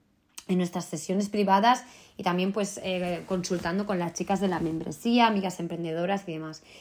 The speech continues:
Y de-, quizá me he dejado algo, pero creo que tú y yo ya nos estamos sincronizando, ¿no? En la misma onda. Y es que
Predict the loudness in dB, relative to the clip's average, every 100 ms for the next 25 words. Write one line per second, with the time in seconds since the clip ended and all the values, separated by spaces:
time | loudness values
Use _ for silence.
0 | -4 2 2 2 0 2 6 6 4 2
1 | 2 4 4 4 2 2 2 0 -4 -20
2 | _ 4 6 4 2 0 2 2 2 2
3 | 0 0 0 0 0 0 0 0 -2 -2
4 | 0 0 0 0 0 0 0 -2 -2 -4
5 | -4 -4 -4 -4 -4